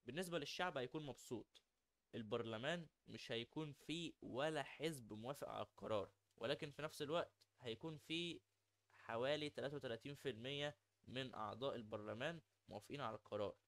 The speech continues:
فبما إن الشعب موافق، فإحنا إن شاء الله هنتخذ القرار ونزود ضريبة التحويلات البنكية ونخليها عشرة في المية.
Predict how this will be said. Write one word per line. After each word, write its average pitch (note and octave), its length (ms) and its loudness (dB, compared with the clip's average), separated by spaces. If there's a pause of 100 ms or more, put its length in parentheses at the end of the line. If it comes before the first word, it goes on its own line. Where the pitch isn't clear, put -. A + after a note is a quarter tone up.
(100)
فبما D3+ 320 2
إن D#3 120 -4
الشعب C#3 400 0
موافق، B2 500 0 (500)
فإحنا C3 240 -2
إن A#2 60 -6
شاء B2 220 2
الله A#2+ 240 2
هنتخذ C3 440 -2
القرار B2+ 560 2 (220)
ونزود A2 600 0
ضريبة A#2+ 300 0
التحويلات A#2+ 420 -2
البنكية B2+ 560 0
ونخليها A2+ 920 0
عشرة A2 500 2
في - 180 -4
المية. G#2+ 560 -2